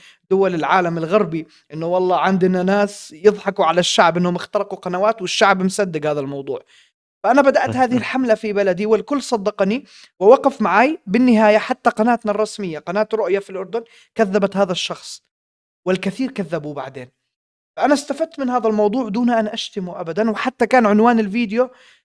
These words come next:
Speaker 1: يعني، لا، لم أذكر اسمه في عنوان الفيديو، حتى في الفيديو ذكرت اسمه لأنه ظهر فقط. وهذه هي الطريقة
Speaker 2: أوكي.
Speaker 1: اللي أنا بشوفها مناسبة بالنسبة لي. عدا عن هيك، فأنا يعني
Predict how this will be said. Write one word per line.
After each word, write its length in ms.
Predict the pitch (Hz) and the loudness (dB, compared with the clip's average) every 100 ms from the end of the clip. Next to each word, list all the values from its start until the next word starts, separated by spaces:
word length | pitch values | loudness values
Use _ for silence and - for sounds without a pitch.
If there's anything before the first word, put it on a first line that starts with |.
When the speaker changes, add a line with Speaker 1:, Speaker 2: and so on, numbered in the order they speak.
| _ _ 160 | _ _ -6
Speaker 1:
يعني، 260 | 170 175 156 - - - | -4 -4 -6 -8 -10 -8
لا، 280 | 190 262 | 4 4
لم 220 | 240 254 277 | 6 2 0
أذكر 320 | - 269 254 | -2 -4 -4
اسمه 220 | 285 220 | -2 -2
في 160 | 165 151 | -2 -6
عنوان 260 | 160 147 | -6 -8
الفيديو، 320 | 131 123 110 | -10 -14 -14
حتى 240 | - 233 240 | -6 -4 -2
في 80 | 226 | -2
الفيديو 420 | 202 240 240 262 - - - - | 0 0 2 0 -4 -20 -16 -6
ذكرت 300 | 196 254 247 | 2 2 2
اسمه 240 | 262 240 | -6 -2
لأنه 240 | 226 226 214 | 0 2 2
ظهر 280 | 214 170 | 2 2
فقط. 400 | 143 - 156 - _ _ _ _ _ _ _ _ _ _ _ _ - | -4 -10 -16 -20 _ _ _ _ _ _ _ _ _ _ _ _ 0
وهذه 320 | 208 226 226 | 0 2 2
هي 60 | 214 | 0
الطريقة 300 | 208 196 - | 0 -2 0
Speaker 2:
أوكي. 100 | 196 | 0
Speaker 1:
اللي 140 | 190 | 0
أنا 100 | 202 | 0
بشوفها 400 | 180 - - 165 | -2 -4 -6 -4
مناسبة 420 | 170 180 170 160 | -4 -4 -6 -8
بالنسبة 420 | 151 151 165 - 131 | -8 -8 -10 -10 -8
لي. 180 | 123 - _ _ _ | -8 -12 _ _ _
عدا 200 | 160 196 | 2 4
عن 200 | 202 202 | 4 2
هيك، 240 | 196 226 - | -2 -6 -8
فأنا 400 | - 196 202 196 | -6 -6 -4 -6
يعني 540 | 180 151 165 151 139 | -6 -8 -10 -14 -16